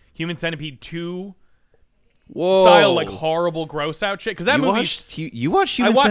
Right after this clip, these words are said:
Speaker 2: Centipede
Speaker 1: some of it.
Speaker 2: two?
Speaker 1: I watched some of it. There's, I watched,
Speaker 2: I've always wanted to watch
Speaker 1: I,
Speaker 2: that.
Speaker 1: I watched some. I can't stress enough how much I did not get through that entire movie, and that I stopped it pretty quickly. Um,
Speaker 2: We're doing that one next.
Speaker 1: but it was just a fucking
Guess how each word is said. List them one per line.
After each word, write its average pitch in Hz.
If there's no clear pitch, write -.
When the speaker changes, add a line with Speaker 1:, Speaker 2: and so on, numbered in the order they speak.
Speaker 2:
Centipede 202
Speaker 1:
some 202
of 147
it. 143
Speaker 2:
two? 147
Speaker 1:
I -
watched -
some 139
of 113
it. 98
There's, 151
I 156
watched, 156
Speaker 2:
I've 147
always 165
wanted 143
to 123
watch 147
Speaker 1:
I, -
Speaker 2:
that. 135
Speaker 1:
I 156
watched 156
some. 131
I 139
can't 165
stress 160
enough 151
how 147
much 143
I 135
did 127
not 127
get 131
through 135
that 127
entire 120
movie, 127
and 139
that 127
I 123
stopped 127
it 123
pretty 311
quickly. 127
Um, 147
Speaker 2:
We're -
doing 147
that 120
one 107
next. 117
Speaker 1:
but 202
it 220
was 226
just 233
a 175
fucking 143